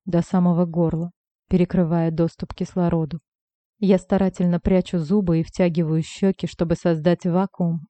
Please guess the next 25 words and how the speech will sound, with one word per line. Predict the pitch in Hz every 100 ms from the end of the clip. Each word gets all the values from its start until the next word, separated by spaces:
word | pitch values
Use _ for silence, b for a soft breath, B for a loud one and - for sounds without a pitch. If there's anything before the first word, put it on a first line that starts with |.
| -
и | 180
доставить | 175 - 196 185 180 -
ему | 165 160
максимальное | 165 - 180 170 170 170 165
удовольствие. | 165 175 165 160 - _ 185 175 _ _ _ _ _
Миша, | 185 170 180 - 180
видя | 165 185 175
это, | 175 -
бессвязно | 165 170 - 180 185 180 175
матерится | 160 - 185 180 - -
и | 170
шепчет | - 190 - -
мое | 180 175 175
имя. | 180 156 151 143 _ _ _ _
Пьяно | 180 190 175
смотрит | 170 - 175 - 156
в |
глаза | 160 180 165 165 202
и | 170 -
кончает, | 190 175 - 190 170 156 - _ _ _ _
заливая | 165 170 160 156 160
спермой | - - 185 165 160
рот | 160 160 -
и | - 165
грудь. | 156 147 -